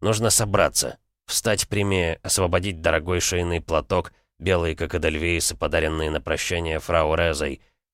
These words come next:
Воспоминание о её холодном ласковом лице и о тёплой строгой улыбке её мужа заставляет прийти в себя быстрее,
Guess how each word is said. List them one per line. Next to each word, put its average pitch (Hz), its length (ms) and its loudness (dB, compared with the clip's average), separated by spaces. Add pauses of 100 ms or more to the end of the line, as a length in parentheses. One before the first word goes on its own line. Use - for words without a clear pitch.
Воспоминание 123 840 2
о 123 60 2
её 110 260 2
холодном 104 560 4
ласковом 92 460 4
лице 92 440 0 (320)
и 107 60 -2
о 101 100 6
тёплой 117 340 2
строгой 104 500 2
улыбке 101 440 0
её 87 300 2
мужа 92 360 2
заставляет 80 600 0
прийти 85 320 -2
в - 80 -4
себя 82 260 0
быстрее, 82 540 0